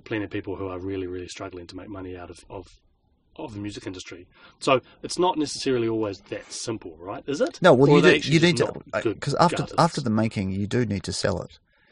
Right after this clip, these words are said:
Speaker 2: And that's, that's the classic place where you, where people fall down, is they
Speaker 1: Right.
Speaker 2: get, they get the making down, and they're like, "Oh, I forgot to sell it.
Speaker 1: Right.
Speaker 2: I forgot to flog it somewhere along the way."
Speaker 1: Right.
Speaker 2: I mean, it's all that, the thing about music, I mean, it, there's an interesting, we're an inter-,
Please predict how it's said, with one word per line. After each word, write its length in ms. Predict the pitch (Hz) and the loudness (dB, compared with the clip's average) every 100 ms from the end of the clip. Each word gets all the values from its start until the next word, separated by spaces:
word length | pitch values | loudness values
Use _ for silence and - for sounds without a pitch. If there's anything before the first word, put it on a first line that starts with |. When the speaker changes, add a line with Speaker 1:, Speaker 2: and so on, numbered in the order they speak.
| _ _ _ _ _ _ - | _ _ _ _ _ _ 0
Speaker 2:
And 120 | 104 | 0
that's, 260 | 95 - | 2 -2
that's 360 | - 110 85 - | -2 0 0 -2
the 240 | - 82 | -4 -4
classic 340 | - 101 98 - _ | -2 -4 -4 -8 _
place 240 | - 95 - | -6 -6 -4
where 100 | 90 | -6
you, 180 | 90 - - | -6 -10 -6
where 160 | 95 87 _ - | -6 -6 _ -8
people 200 | 101 98 | -8 -6
fall 180 | 87 87 | -8 -4
down, 240 | 95 90 | -4 -2
is 100 | 98 | -4
they 80 | 90 | -4
Speaker 1:
Right. 80 | 110 | -4
Speaker 2:
get, 220 | 98 - | -6 -6
they 100 | 104 | -4
get 160 | 107 | -4
the 60 | - | -4
making 360 | 98 98 92 92 | -4 -2 -4 -6
down, 280 | 90 - - | -6 -8 -8
and 180 | 98 95 | -6 -4
they're 80 | 95 | -6
like, 180 | 98 - | -6 -6
"Oh, 240 | 107 92 - _ _ _ - | -6 -6 -12 _ _ _ -12
I 100 | 90 | -10
forgot 240 | - - - | -8 -10 -8
to 60 | |
sell 280 | - - 95 | -8 -6 -6
it. 160 | - - | -8 -12
Speaker 1:
Right. 360 | 110 92 - - - | -12 -12 -14 -18 -12
Speaker 2:
I 80 | - | -12
forgot 280 | - 82 - | -8 -8 -8
to 100 | 92 | -12
flog 300 | - 98 - | -4 -4 -4
it 100 | - | -8
somewhere 200 | 98 95 | -8 -6
along 120 | 95 | -4
the 60 | |
way." 100 | 98 | -4
Speaker 1:
Right. 100 | 98 - - | -6 -10 0
Speaker 2:
I 100 | 185 | 4
mean, 140 | 202 | 4
it's 100 | 185 - - | 4 -2 -2
all 100 | 180 | 4
that, 240 | 254 - | 4 4
the 100 | - | 0
thing 160 | 160 247 | 0 2
about 100 | 208 | 4
music, 380 | 123 123 131 - | 4 6 4 2
I 100 | 120 | 0
mean, 180 | 131 139 - - - - - - | 0 0 -4 -10 -8 -6 -6 -6
it, 120 | 139 _ _ _ | -10 _ _ _
there's 160 | 147 160 | -2 2
an 80 | 170 | 2
interesting, 640 | 160 175 - 180 160 143 - - - - - - - - _ | 2 -2 -4 0 0 0 -4 -20 -18 -18 -18 -20 -20 -20 _
we're 160 | 131 175 | 4 6
an 60 | |
inter-, 260 | 214 214 | 6 2